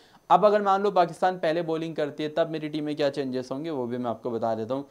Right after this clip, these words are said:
अब थोड़ी दिक्कत ये है कि अब टीम बनाने में डिफिकल्टी आएगी। अब आपके लिए नश-, ये सादिया इकबाल भी इंपॉर्टेंट है, हेली भी इंपॉर्टेंट है।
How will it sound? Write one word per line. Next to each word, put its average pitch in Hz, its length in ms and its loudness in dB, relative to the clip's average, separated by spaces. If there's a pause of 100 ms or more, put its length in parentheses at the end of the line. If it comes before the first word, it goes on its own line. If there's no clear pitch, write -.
(180)
अब 151 200 0
थोड़ी 170 200 2
दिक्कत 170 460 -2
ये 156 100 -2
है 156 60 -4
कि 156 120 -8
अब 165 220 -4
टीम 185 220 -6
बनाने 147 320 -2
में 143 160 -6
डिफिकल्टी 113 540 -6
आएगी। 104 240 -4
अब 131 120 2
आपके 135 320 2
लिए 147 280 0 (420)
नश-, 139 220 -2
ये 139 200 4
सादिया 127 380 2
इकबाल 120 340 2
भी 160 100 0
इंपॉर्टेंट 156 540 0
है, 180 140 -2
हेली 139 260 0
भी 156 100 -2
इंपॉर्टेंट 139 560 0
है। 190 140 2